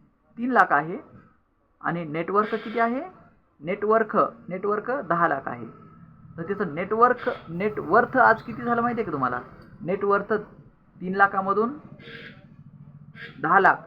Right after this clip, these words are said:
दहा लाखामधून हे तीन लाख गेले, तीन लाख दहा लाखात टाकले, तर दहा वजा तीन बरोबर सात लाख. नेटवर्थ सात,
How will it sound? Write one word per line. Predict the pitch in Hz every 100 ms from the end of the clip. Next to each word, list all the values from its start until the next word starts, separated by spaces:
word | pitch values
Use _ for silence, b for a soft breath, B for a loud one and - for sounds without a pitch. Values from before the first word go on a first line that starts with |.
| -
दहा | 147 156
लाखामधून | 180 196 196 202 196
हे | 214
तीन | 202
लाख | 190 202
गेले, | 190 170 127 - - - _ _ _ _ _ -
तीन | 175
लाख | 208 208 - - -
दहा | 151 170
लाखात | 202 208 -
टाकले, | 170 143 123 - _ _ _ _ _ _ _ _
तर | 202 - - - _ -
दहा | 147 170 208 247 240
वजा | 151 143 180 247 277 - - -
तीन | 233 226 147 - - - - -
बरोबर | 139 165 180 262 - - -
सात | 156 143 -
लाख. | 160 151 - - _ _ -
नेटवर्थ | 156 165 180 202 196
सात, | 202 - 160